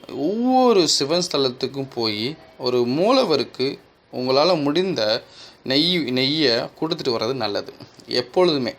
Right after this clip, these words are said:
திருவாதிரை நட்சத்திரம் மட்டும் இல்லாம எப்பொழுதுமே மூலவருக்கு நெய்யை கு-, நெய் கொடுத்துட்டு வர்றது மிகவும் நல்லது. ஏன்னா அது பல நூற்றாண்டுகளாக எரிந்து கொண்டே இருக்கும். அந்த நூற்றாண்டுகளை எரிந்துக்கிட்டே இருக்கிறதுனால, ஓ, நீங்களும் கொடுக்க உங்களுக்கும் அதற்குண்டான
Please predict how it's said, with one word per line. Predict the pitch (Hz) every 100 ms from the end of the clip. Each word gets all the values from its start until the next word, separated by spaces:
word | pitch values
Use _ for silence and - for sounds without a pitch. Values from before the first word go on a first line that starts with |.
| -
திருவாதிரை | 123 127 131 127
நட்சத்திரம் | 123 123 123 120
மட்டும் | 123 139
இல்லாம | 120 113 117 247 - - - -
எப்பொழுதுமே | - 139 - 240 214 143 127 147 -
மூலவருக்கு | - 139 208 214 143 120 - - -
நெய்யை | 127 139 180 175 - -
கு-, | 143
நெய் | 135 147 214
கொடுத்துட்டு | 139 131 123
வர்றது | 113 117 185
மிகவும் | 123 123 131 123
நல்லது. | 107 95 90 147
ஏன்னா | 175
அது | 139 131 160 - - - _ -
பல | 139 208
நூற்றாண்டுகளாக | 240 196 220 - 196 185 147 139 127 143
எரிந்து | 135 127 143
கொண்டே | 127 120 120
இருக்கும். | 113 - - -
அந்த | - 117 120
நூற்றாண்டுகளை | 139 185 208 196 175 151 135 123
எரிந்துக்கிட்டே | 143 160 139 143 143
இருக்கிறதுனால, | 123 120 117 110 113 151 - - - -
ஓ, | -
நீங்களும் | 135 170 220 226 220
கொடுக்க | - 131 131 - -
உங்களுக்கும் | - 131 165 170 208
அதற்குண்டான | 147 123 123 120 117 113 107